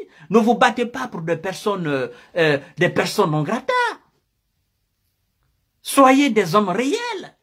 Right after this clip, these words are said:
mesdames et messieurs. Arrêtez ces histoires-là. Ça n'a pas de valeur, ça n'a pas d'importance. Oh non, je vais décortiquer. Oh non, telle personne a parlé. Oh non, euh, le monsieur, euh,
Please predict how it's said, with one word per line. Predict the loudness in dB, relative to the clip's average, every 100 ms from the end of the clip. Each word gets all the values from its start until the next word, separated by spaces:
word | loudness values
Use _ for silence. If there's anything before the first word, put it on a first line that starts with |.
| _
mesdames | -6 -4 -4
et | -6
messieurs. | -6 -10 -12 -14 _ _ _ 0
Arrêtez | 2 2 -4 -8 -8
ces | -8 -10 -12
histoires-là. | -10 -6 -6 -6 -12
Ça | -8 -6
n'a | -4
pas | -4
de | -4
valeur, | -4 -4 -4 -6
ça | -6
n'a | -8
pas | -6 -6
d'importance. | -6 -8 -10 -10 -12 -16 -20 _ _ _ -20 2
Oh | 6 6
non, | 6 4 4 2 -2 -20 -6
je | -2
vais | 2 2
décortiquer. | 0 -2 -4 -4 -2 0 0 0 -4
Oh | 4 4 4
non, | 2 0
telle | -2 -2 -2
personne | -4 -2 -4
a | -2
parlé. | -2 -2 -2 -4 -6 -2
Oh | 4 4
non, | 4 4 4 4
euh, | 2 2 0 -6 -8
le | -2 0
monsieur, | 0 -2 6 8 8
euh, | 6 4 2